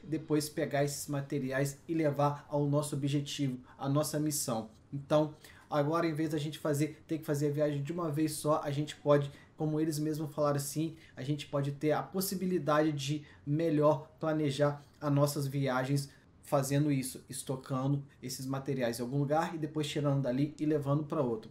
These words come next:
Segundo ponto importante é que agora nós vamos ser capazes de construir,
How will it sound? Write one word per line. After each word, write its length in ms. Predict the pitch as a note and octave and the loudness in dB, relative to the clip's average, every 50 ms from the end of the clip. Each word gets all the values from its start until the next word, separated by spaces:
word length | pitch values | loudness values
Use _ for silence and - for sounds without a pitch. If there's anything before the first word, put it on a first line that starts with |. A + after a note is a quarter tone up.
| - - _ | -20 -20 _
Segundo 480 | - - - - D#3+ D#3 F#3 G3+ G3+ G3+ | -6 -2 0 0 2 2 2 2 2 2
ponto 260 | - G3 F#3+ F#3 F#3+ | 0 -2 -2 -2 -2
importante 540 | - - F#3 E3+ - - C#3+ C3 C3 - C#3 | -2 -2 -2 -2 -2 -2 -2 -2 -2 -4 -4
é 20 | |
que 80 | - D#3+ | -4 -4
agora 300 | D3+ D3 E3+ F3 F3+ F3+ | -4 -2 -2 -2 -2 -2
nós 180 | F3+ F3+ E3 | -4 -4 -4
vamos 300 | D#3+ E3 F3 F3 F3+ E3+ | -4 -4 -4 -4 -4 -4
ser 200 | - - F3 D3 | -4 -4 -4 -4
capazes 540 | - - B2+ - - D#3+ D#3+ D#3 D3+ C#3+ C#3 | -4 -6 -8 -4 -2 0 0 0 0 -2 -4
de 260 | C#3 - D#3+ D#3 C#3+ - - - - - - - - - - | -4 -4 -6 -6 -8 -10 -16 -20 -20 -20 -20 -20 -20 -20 -8
construir, 920 | - - G3 G#3 G3+ - - - - G3+ F3+ E3 D#3 E3+ F#3+ F3+ D3 - | -4 0 0 0 0 -2 -2 -2 0 2 2 2 2 2 0 -2 -4 -6